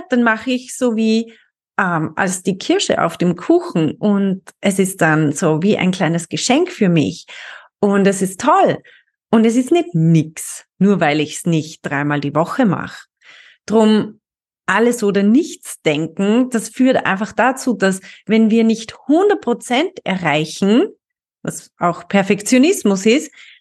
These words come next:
dann ist der Rest ist nix wert. Also man sieht sehr schnell,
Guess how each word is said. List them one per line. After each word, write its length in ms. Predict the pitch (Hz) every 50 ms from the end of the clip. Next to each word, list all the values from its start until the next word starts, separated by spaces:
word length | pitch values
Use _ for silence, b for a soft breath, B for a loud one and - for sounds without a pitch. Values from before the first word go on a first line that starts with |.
| B -
dann 180 | - 226 220
ist 280 | - 226 254 247 254 -
der 100 | 214 180
Rest 260 | 202 226 285 285 -
ist 160 | 233 214 -
nix 460 | 196 190 202 202 202 - - - - -
wert. 480 | 151 143 120 - - _ - - - _ _ _ _ _ _ b b b b b b b
Also 200 | 190 196 202 240
man 120 | 240 240
sieht 340 | 247 247 - 294 302 302 294
sehr 240 | - 269 247 254 254
schnell, 500 | 254 - 262 254 262 277 311 339 349 339